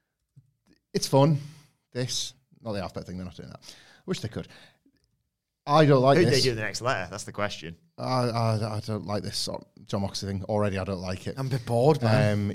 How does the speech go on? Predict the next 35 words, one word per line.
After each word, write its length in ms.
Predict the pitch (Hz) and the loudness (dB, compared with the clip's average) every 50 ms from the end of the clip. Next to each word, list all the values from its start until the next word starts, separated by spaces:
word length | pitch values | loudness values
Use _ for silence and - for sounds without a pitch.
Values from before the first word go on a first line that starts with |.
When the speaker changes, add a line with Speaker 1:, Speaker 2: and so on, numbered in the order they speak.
| 101 | -6
Speaker 1:
y-, 120 | - 95 - - | -10 -14 -12 -8
he 520 | - 104 113 113 110 107 104 104 104 104 - - _ _ _ _ _ _ _ - | -4 -2 0 2 2 2 0 0 -2 -4 -6 -12 _ _ _ _ _ _ _ -8
is 720 | 113 107 104 104 101 101 101 90 - - - - - - _ _ _ | -4 -2 -2 0 0 0 -2 -2 -2 -2 -2 -4 -6 -10 _ _ _
having 280 | - - 135 131 120 120 | -6 -2 0 0 2 0
his 140 | 117 110 117 | 0 -2 -2
cake 300 | - 123 113 107 104 - | -2 0 0 0 0 -2
and 80 | 104 | -4
eating 200 | 101 98 - 98 | -4 -4 -4 -6
it 160 | 95 - - | -6 -8 -10
too, 300 | - - 104 95 92 90 90 - 104 | -10 -6 -6 -4 -4 -6 -8 -12 -14
Speaker 2:
Hmm. 120 | 101 95 87 85 85 - _ _ _ _ _ _ _ _ _ - | -12 -12 -12 -12 -14 -18 _ _ _ _ _ _ _ _ _ -10
Speaker 1:
I 140 | 90 92 98 | -6 -6 -6
think. 420 | 92 - - 95 92 92 - - _ _ _ _ _ _ _ - | -6 -6 -4 -4 -4 -6 -8 -12 _ _ _ _ _ _ _ -12
It's 400 | 107 - - - - - - - _ _ _ _ _ _ - 120 | -12 -6 -2 -2 0 0 -2 -4 _ _ _ _ _ _ -14 -6
great 560 | - 113 117 120 120 123 123 - - - - 98 | -2 2 4 4 4 4 4 2 0 -4 -6 -6
that 160 | 95 110 101 | -8 -8 -6
Jon 220 | 107 - 120 117 113 | -2 0 2 2 4
Moxley 420 | 110 107 - - - - 104 101 | 2 2 0 -4 -6 -6 -6 -8
fights 400 | - - - 110 101 107 95 - | -8 -8 -6 -4 -4 -4 -6 -8
people 340 | - - 104 95 98 107 104 | -8 -10 -10 -8 -8 -8 -8
and 120 | 98 95 | -6 -6
wins. 420 | 92 95 92 92 90 90 87 - - | -6 -6 -4 -4 -4 -6 -8 -10 -12
It's 180 | - - - - | -12 -12 -12 -12
great. 440 | - - 104 101 104 101 98 98 | -12 -10 -6 -4 -4 -2 -2 -2
I 80 | - - | -4 -2
saw 220 | - - 113 104 | -2 -2 -2 -2
that 140 | 98 - - | -4 -6 -6
promo 400 | - - 104 98 95 92 92 90 | -10 -10 -8 -6 -6 -6 -6 -8
that 140 | 95 - - | -8 -10 -10
he's 160 | 95 98 - | -10 -12 -12
cut 260 | - - - 101 95 - - | -10 -8 -6 -6 -6 -6 -8
on 160 | 98 95 92 | -8 -8 -8
Big 240 | 87 101 95 87 90 | -6 -8 -8 -8 -6
Bill. 280 | - 95 92 90 90 - _ _ _ _ _ _ _ _ _ _ _ - | -6 -6 -6 -6 -8 -12 _ _ _ _ _ _ _ _ _ _ _ -8
Um, 600 | 101 95 92 92 92 90 92 90 90 90 80 | -6 -4 -4 -2 -2 -2 -4 -4 -4 -6 -8